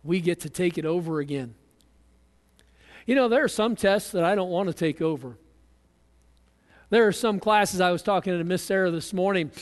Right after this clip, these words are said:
uh, about math, and we were talking about algebra. And, you know, there are some, some classes in life that I could have completely done without. Uh, and, but the reality is I have used it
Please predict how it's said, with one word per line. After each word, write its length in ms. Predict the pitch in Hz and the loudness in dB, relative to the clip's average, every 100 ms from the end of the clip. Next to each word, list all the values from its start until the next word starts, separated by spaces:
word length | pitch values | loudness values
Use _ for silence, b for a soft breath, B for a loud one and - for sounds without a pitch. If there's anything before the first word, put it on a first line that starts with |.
| B B | B B
uh, 220 | 175 165 | 0 0
about 340 | 175 170 175 175 | 0 0 0 0
math, 440 | 180 180 135 - B B B | 0 0 -2 -10 B B B
and 220 | 185 185 | 2 2
we 80 | 190 | 2
were 80 | 190 | 2
talking 260 | 208 190 | 2 2
about 200 | 190 175 175 | 2 0 2
algebra. 720 | 165 196 180 180 160 139 - B B - | 0 0 -2 -2 -2 -2 -4 B B -2
And, 440 | 190 196 196 185 | 2 4 2 2
you 120 | 190 | 0
know, 240 | 208 202 175 B - | 2 0 -2 B 2
there 240 | 233 226 | 4 4
are 40 | |
some, 680 | 185 - 247 254 254 226 202 | 2 -4 0 2 2 -2 -4
some 280 | - 269 214 | 0 0 0
classes 760 | 202 202 196 220 - 247 214 | -2 2 4 2 0 -4 -2
in 160 | 202 190 | -2 0
life 500 | 180 185 202 214 - | 0 2 0 0 -2
that 300 | 190 185 175 B B - | 0 0 -2 B B -2
I 180 | 196 208 | 0 0
could 200 | 240 202 | 0 0
have 140 | 175 | 0
completely 680 | 190 175 - 233 240 196 185 | -2 -4 -2 -2 -2 -2 -2
done 320 | 160 196 190 | 0 -2 -2
without. 460 | 175 170 165 139 - _ B B B B B | -2 0 0 -2 -8 _ B B B B B
Uh, 440 | 180 180 175 180 180 | 2 4 4 4 2
and, 380 | 202 202 196 170 B B _ _ _ _ _ _ _ _ _ - | 4 4 2 -2 B B _ _ _ _ _ _ _ _ _ -6
but 140 | 196 | -4
the 80 | 190 | 0
reality 580 | 190 170 156 208 190 170 | 2 4 4 2 2 2
is 180 | 175 175 | 0 0
I 120 | 175 | 0
have 260 | 180 175 | 0 0
used 380 | 160 185 226 175 | -2 -6 -6 -4
it 180 | 165 | -4